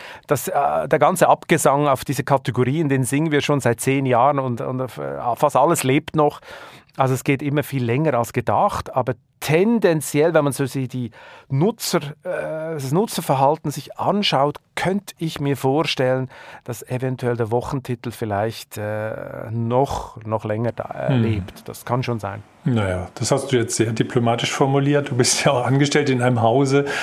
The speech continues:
Speaker 2: das nach einer Tageszeitung benannt ist, Handelsblatt. Aber eigentlich sind wir uns natürlich einig, dass es, äh, ein Wahnsinn ist, täglich die Nachrichten vom Vortag auf Papier zu drucken, ne?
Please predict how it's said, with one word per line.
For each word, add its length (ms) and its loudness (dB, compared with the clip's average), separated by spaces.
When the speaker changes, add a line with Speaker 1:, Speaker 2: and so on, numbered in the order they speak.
Speaker 2:
das 240 0
nach 140 4
einer 200 4
Tageszeitung 680 2
benannt 420 2
ist, 260 -2
Handelsblatt. 600 0
Aber 300 2
eigentlich 540 2
sind 200 2
wir 60 4
uns 140 0
natürlich 360 2
einig, 480 0
dass 240 -2
es, 320 -4
äh, 260 0
ein 520 -2
Wahnsinn 380 2
ist, 200 -2
täglich 380 2
die 140 0
Nachrichten 500 2
vom 180 -2
Vortag 480 0
auf 160 -2
Papier 320 -2
zu 140 -6
drucken, 400 -6
ne? 180 -6